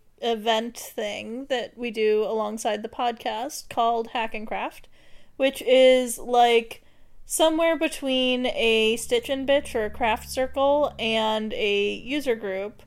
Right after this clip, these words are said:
It's virtual. Everyone gets together on a big blue button call, and everyone is working on their own individual projects, whether that is a craft project, a digital art project,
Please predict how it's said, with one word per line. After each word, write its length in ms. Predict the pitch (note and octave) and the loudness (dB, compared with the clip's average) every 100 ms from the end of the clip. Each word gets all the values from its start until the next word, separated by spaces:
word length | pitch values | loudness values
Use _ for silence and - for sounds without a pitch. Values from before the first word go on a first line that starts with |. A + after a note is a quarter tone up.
| - | -8
It's 400 | A3 G#3+ - G#3+ A3 | -8 -8 -12 -8 -6
virtual. 600 | A#3 A#3 A3+ A#3 A3+ A3+ A3+ | 0 0 2 2 2 2 2
Everyone 360 | A3+ A3+ A3+ | 0 0 -2
gets 200 | A3 A3 | -4 -6
together 340 | - A3+ A3 A3+ | -2 -2 0 -2
on 120 | A3+ | -2
a 60 | |
big 200 | A3 G#3+ A3 | -4 -4 -2
blue 140 | A3 | -2
button 340 | G#3+ G#3 A3+ | 0 -4 -4
call, 500 | A3+ A3+ G3 G#3 A3+ - - - _ - | -4 -2 0 0 -2 -6 -20 -20 _ -4
and 840 | A#3+ A#3 A3+ A#3 A3+ A#3 A#3+ A3+ _ _ _ _ - | 0 4 4 4 2 -2 -4 -8 _ _ _ _ -10
everyone 460 | - A#3 A#3 A#3+ | -4 4 6 6
is 160 | A#3 A3+ | 4 2
working 300 | A3+ A3 A3+ | 0 0 0
on 240 | A3 A3 | 0 0
their 160 | A3+ G#3 | 0 0
own 180 | G#3+ G#3+ | -2 -2
individual 460 | G#3+ G#3 G#3+ G3+ | -4 -4 -6 -6
projects, 640 | G3 - C#4 C4+ D4 D4 - | -4 2 2 2 -4 -4 -4
whether 300 | A3+ G#3+ G#3 | -2 0 -2
that 360 | F#3+ F#3+ F#3+ - | 0 0 -2 -4
is 480 | G#3 G3+ G3+ A3 G#3+ | -4 -4 -6 -8 -6
a 500 | G#3+ G3+ G3+ G3 A3 _ _ _ _ | -4 -2 0 -2 -4 _ _ _ _
craft 340 | - C4 B3+ - | 0 2 2 0
project, 840 | C#4 B3+ B3+ B3+ B3+ - - - - | 2 2 4 2 0 -4 -12 -10 -2
a 580 | A3+ G#3 G#3 G3+ G3+ | 0 2 2 0 -4
digital 480 | G3+ G#3 G#3 G#3 G3 | -6 -6 -6 -6 -6
art 300 | - B3 A#3 | -2 -2 -2
project, 640 | B3 A#3 A#3 A#3 A3+ A#3 | 0 0 0 0 -2 -4